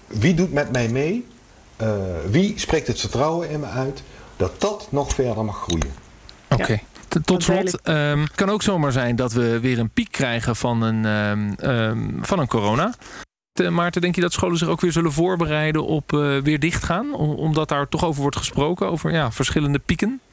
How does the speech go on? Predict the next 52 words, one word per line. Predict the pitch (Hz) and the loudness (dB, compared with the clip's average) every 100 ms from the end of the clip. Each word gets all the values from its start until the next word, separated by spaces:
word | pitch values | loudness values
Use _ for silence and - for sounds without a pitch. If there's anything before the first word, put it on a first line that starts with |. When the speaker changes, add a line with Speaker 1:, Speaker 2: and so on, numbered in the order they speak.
| _ | _
Speaker 1:
Wat | - 135 135 | -2 -2 0
je | |
nu | 139 175 | 0 0
zegt | 143 127 156 - - | 2 0 0 -8 -2
is, | 139 131 - - 113 | -2 -2 -6 -8 -4
dat | 127 - | -2 -2
dan, | 120 120 110 107 | -2 -2 -4 0
dan | 117 | 0
gaan | 110 127 117 | 2 2 2
we | |
dus, | 107 107 - | 0 -2 -2
eh, | 101 104 | -4 -2
wat | 101 - | 0 0
we | 113 | 0
hebben | 107 92 | 0 0
meegemaakt | 95 123 143 147 170 - | 2 0 0 -4 -4 -4
vanaf | - 101 | -4 -4
zestien | - 120 - 107 | 0 -2 0 -2
maart | 107 127 156 - | -2 -2 -4 -4
als | 107 | -2
een | 104 | -2
soort | - 104 90 | 0 -2 -2
systeem | - - 104 - 135 143 196 | -4 -2 -2 0 0 0 -4
of | - 95 | -4 -4
een | 95 | -4
structuur | - 107 - 170 220 339 - - - | -2 -2 0 2 4 2 -4 -14 -10
ergens | - 135 113 | -2 -2 0
in | 113 | -2
een | 104 | -2
protocol | - 104 92 90 156 165 | -2 -4 -4 -2 2 2
gieten. | - 170 196 311 - - - - | 0 -2 -2 -6 -8 -20 -18 -12
En | - 127 | -4 -2
dat | 120 117 | 0 0
zetten | 147 110 | -2 0
we | 117 | -2
dan | 127 | 0
in | 127 | -2
de | 104 | -4
kast | - 160 - | -2 -4 -2
voor | 147 | -2
de | 110 | 0
volgende | 107 170 123 120 | 2 2 2 0
pandemie, | 117 120 101 101 92 - | 0 0 0 -2 -4 -2
covid | 143 127 120 - | 0 2 0 0
twintig. | 123 101 85 76 | 0 0 -4 -4
Speaker 2:
Nou, | 127 | 0
zo | 123 | 0
Speaker 1:
Of | 147 | 0
Speaker 2:
zouden | 135 127 120 | 0 0 0
Speaker 1:
hoe | |
Speaker 2:
veel | 139 | 2
Speaker 1:
die | 139 | 2